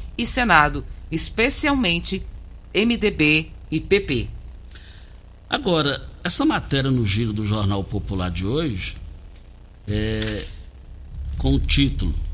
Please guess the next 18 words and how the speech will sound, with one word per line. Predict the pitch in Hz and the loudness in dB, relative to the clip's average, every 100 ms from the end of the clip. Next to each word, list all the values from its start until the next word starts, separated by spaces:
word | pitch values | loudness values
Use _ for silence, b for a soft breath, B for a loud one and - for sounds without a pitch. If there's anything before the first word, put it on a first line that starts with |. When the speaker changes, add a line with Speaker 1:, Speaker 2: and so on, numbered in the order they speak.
| - - - - 101 | -10 -12 -14 -14 -2
Speaker 2:
Grupo | 123 247 285 247 | 2 4 2 -2
de | 180 | 0
ex-MDBistas | 190 202 165 180 170 151 143 123 202 226 - 165 | 2 4 4 2 2 0 -2 0 0 0 0 0
aliados | 165 151 143 143 139 127 | 2 2 0 0 -2 -4
de | 131 | -4
Caiado | - 127 120 139 185 214 220 - - - | -4 -2 0 0 0 -4 -8 -10 -8 -2
tenta | 170 190 - 208 | 0 0 -2 -2
voltar | 208 165 - - | -2 -2 -2 -4
para | 170 180 | -2 -2
o | 175 | 0
jogo. | 107 120 98 80 - - - - - - - - - - - - - | 2 2 0 -4 -6 -10 -16 -18 -20 -20 -20 -20 -20 -20 -20 -20 -10
E | 156 202 | -4 0
eles | 226 | 2
colocaram | - 392 - - 139 127 | 2 0 0 0 0 2
o | |
nome | 120 117 | 2 0
do | 113 | -2
prefeito | 120 107 - 107 101 | -4 -4 -4 -4 -6